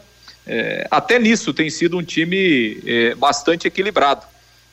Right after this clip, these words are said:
Tem sido um time que tem tomado, é, poucos cartões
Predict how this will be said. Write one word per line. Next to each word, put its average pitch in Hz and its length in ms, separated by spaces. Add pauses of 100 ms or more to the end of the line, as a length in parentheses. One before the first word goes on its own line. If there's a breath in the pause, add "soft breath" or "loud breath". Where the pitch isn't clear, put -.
(100)
Tem 135 120
sido 143 300
um 151 60
time 143 260
que - 80
tem 147 180
tomado, 135 840
é, 110 280 (160)
poucos 247 420
cartões 170 640